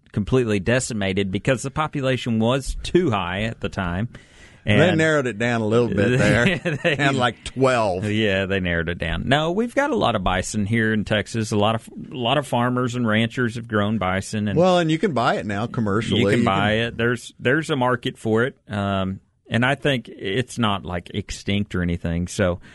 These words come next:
Speaker 1: um,
Speaker 2: But this is just another, it's just like whitetail deer. The
Speaker 1: Yeah.
Speaker 2: numbers were way down. Now you can't go anywhere without, you know, having swerve around one or, well, actually, don't swerve.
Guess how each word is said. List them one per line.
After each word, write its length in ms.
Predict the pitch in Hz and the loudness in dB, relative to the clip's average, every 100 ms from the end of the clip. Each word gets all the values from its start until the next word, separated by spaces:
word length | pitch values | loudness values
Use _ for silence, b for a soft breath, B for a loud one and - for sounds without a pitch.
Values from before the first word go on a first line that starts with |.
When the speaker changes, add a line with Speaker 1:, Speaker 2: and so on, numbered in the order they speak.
| B B B B | B B B B
Speaker 1:
um, 380 | - 95 98 98 | 0 2 2 4
Speaker 2:
But 200 | 170 - | 4 4
this 240 | 220 247 269 | 2 0 -2
is 160 | 202 | -2
just 260 | 202 190 175 | 0 0 0
another, 480 | 156 165 165 165 156 | 0 2 4 2 2
it's 240 | 160 147 | 0 0
just 160 | 170 160 | -2 0
like 180 | 165 135 | 0 2
whitetail 480 | 139 139 - 143 131 | 2 2 0 0 2
deer. 480 | 131 131 131 131 | 0 2 4 4
The 100 | 135 131 | 4 4
Speaker 1:
Yeah. 120 | 147 | 2
Speaker 2:
numbers 440 | 117 131 135 113 | 2 2 2 0
were 120 | 127 120 | 0 2
way 200 | 123 123 | 2 2
down. 260 | 127 123 | 2 2
Now 240 | 120 127 127 | 2 2 4
you 220 | 123 120 | 2 0
can't 460 | - 123 120 78 113 | 0 0 0 0 2
go 180 | 113 | 4
anywhere 380 | 117 123 117 113 | 4 2 2 2
without, 460 | 107 107 110 104 - - | 2 2 2 2 -2 -6
you 160 | 113 | -2
know, 100 | 107 | 0
having 300 | 104 113 101 | 2 2 0
swerve 500 | 90 - 110 113 113 | -2 -4 0 2 2
around 440 | 98 101 107 107 95 | 2 0 0 0 0
one 360 | 98 92 98 | 0 0 0
or, 160 | 92 82 b b b - | -2 -4 b b b -2
well, 180 | 95 76 | 0 2
actually, 420 | 101 98 98 87 | 2 0 -2 -2
don't 300 | 82 90 - | -2 -4 -4
swerve. 460 | - 78 57 - | -6 -6 -4 -8